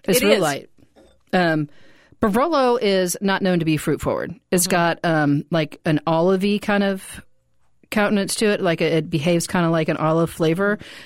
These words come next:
Speaker 1: It has the spice box. It has the, um, not heavy chocolate, but, like, maybe,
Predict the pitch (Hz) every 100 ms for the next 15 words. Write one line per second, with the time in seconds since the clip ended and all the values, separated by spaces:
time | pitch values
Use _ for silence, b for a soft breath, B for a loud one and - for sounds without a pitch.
0 | - 170 170 165 160 165 - 170 170 -
1 | 175 165 160 - - 165 165 170 160 156
2 | - 165 156 151 160 156 147 B B B
3 | - 277 277 233 208 214 185 175 175 170
4 | 147 - 156 156 160 151 147 165 165 165
5 | 160 151 143